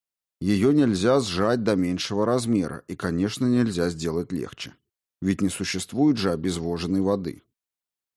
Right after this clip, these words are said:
Один галлон, или примерно пять литров воды, весит около трёх с половиной килограмм.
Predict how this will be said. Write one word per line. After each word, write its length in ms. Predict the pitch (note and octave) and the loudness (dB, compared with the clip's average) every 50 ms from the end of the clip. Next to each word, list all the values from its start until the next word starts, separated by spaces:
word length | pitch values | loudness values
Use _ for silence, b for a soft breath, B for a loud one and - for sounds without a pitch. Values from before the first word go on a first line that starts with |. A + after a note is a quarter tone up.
| _ _ | _ _
Один 400 | G#2+ A2 A2 B2+ F3 G3+ F#3+ D#3 | -4 -2 0 0 0 2 2 4
галлон, 560 | C3 C3 C3 B2+ B2+ C3 C3 B2+ B2+ A#2+ A#2 - | 4 4 6 6 6 6 6 4 4 2 -2 -4
или 180 | F#2 F#2+ G2+ | -2 -2 0
примерно 540 | G2+ - G2 G#2 G#2+ C3 C#3 C3+ B2+ A#2 G#2 | 0 0 2 2 4 4 4 4 4 2 0
пять 360 | - - A#2+ A#2+ A2 - - | 0 2 2 2 2 0 -2
литров 480 | G#2+ G#2+ A2+ G#2+ G#2 - G#2 F#2+ - - | -2 0 0 0 0 0 -2 -4 -4 -4
воды, 500 | F2+ F#2+ F#2+ F2 F#2 C3 D3 D#3+ E3 - - | -2 -2 -2 0 2 0 0 0 0 -4 -4
весит 500 | F#2+ F#2 A#2 D3 D#3 - C3+ B2 - C3 | -2 0 2 2 2 0 -2 -2 0 0
около 320 | C3 C3+ - C3+ C3 B2 | 0 2 4 2 2 2
трёх 320 | G#2 - F#2+ G2+ A#2 A#2 - | 2 2 2 2 2 0 -2
с 60 | - | -2
половиной 480 | - A2+ G#2+ G2+ F2+ E2+ E2+ E2+ F#2 | 0 2 2 2 2 0 -2 -2 -4
килограмм. 540 | - - G#2+ F#2+ G#2 G2 F2+ F2 D#2 C2 - | -2 -2 -2 -2 -2 -2 -2 -4 -8 -8 -10